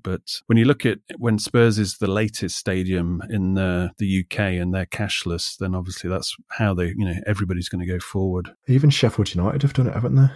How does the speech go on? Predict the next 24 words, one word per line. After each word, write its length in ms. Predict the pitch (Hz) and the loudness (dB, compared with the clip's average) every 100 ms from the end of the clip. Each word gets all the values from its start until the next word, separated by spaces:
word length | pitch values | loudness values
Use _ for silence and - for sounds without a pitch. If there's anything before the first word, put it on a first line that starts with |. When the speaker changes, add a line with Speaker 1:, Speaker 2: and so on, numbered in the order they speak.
| - | 0
Speaker 2:
They've 140 | 107 | 0
gone 160 | - 117 | 0 -2
cashless. 560 | - 87 - 98 - - | -2 -6 -6 -10 -12 -4
Speaker 1:
Yeah, 200 | 127 135 | 0 2
and 80 | 139 | 2
it's, 140 | 151 | -2
and 140 | - 160 | 2 2
it, 160 | 156 | 2
uh, 300 | 151 147 143 | 2 0 0
half 240 | 147 185 147 | 0 2 2
of 60 | |
it, 120 | 107 | 2
obviously 300 | 123 117 - | 2 0 -2
you're 80 | 110 | -2
saving 400 | - 110 92 92 | 2 2 2 2
money, 480 | 101 104 98 95 90 - | 2 2 2 0 -4 0
but 240 | 117 98 _ | 0 0 _
it's 360 | 120 - - - | -12 -8 -10 -10
data, 600 | 120 123 139 156 - 80 | -6 0 0 0 -4 -4
so 220 | - 110 | -4 -2
everybody, 560 | 98 123 123 113 - 110 | 0 0 -2 -2 -4 -8
everything's 440 | 127 120 127 104 113 | -6 -4 -4 -4 -4
electronic, 420 | - 113 104 - | -4 0 0 -2
so 300 | 113 107 | -2 -2